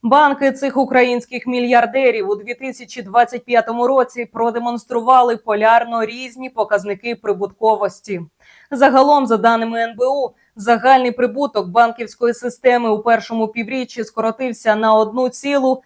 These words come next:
одну десятих відсотка, а кількість збиткових установ зросла з семи до тринадцяти. Телеграф Ю А розповідає, які банки сьогодні процвітають,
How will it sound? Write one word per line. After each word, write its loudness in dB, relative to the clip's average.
одну 2
десятих 0
відсотка, -2
а 4
кількість -2
збиткових 2
установ 0
зросла 2
з -6
семи 0
до -2
тринадцяти. -2
Телеграф 4
Ю -2
А 6
розповідає, 0
які -4
банки 0
сьогодні -2
процвітають, 0